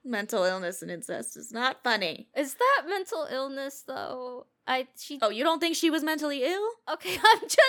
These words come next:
Speaker 2: I wasn't thinking about that. I was just saying she was just trying to say baby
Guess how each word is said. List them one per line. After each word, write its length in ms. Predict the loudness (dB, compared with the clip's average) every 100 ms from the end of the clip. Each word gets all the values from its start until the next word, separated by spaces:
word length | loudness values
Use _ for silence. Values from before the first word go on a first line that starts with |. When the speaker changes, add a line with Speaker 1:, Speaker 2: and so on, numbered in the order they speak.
| 6 -4 -2
Speaker 2:
I 80 |
wasn't 400 | 0 0 2 2
thinking 500 | 4 6 6 6 6 6
about 260 | 6 4
that. 320 | 2 4 4 6
I 140 | 2 2
was 200 | -2 -6
just 180 | -8 -2
saying 260 | 0 0 -6
she 80 | -16
was 140 | -14
just 160 | -14 -8
trying 240 | -6 -6
to 120 | -8 -12
say 160 | -10 -10 -8 -8
baby 340 | -8 -8 -12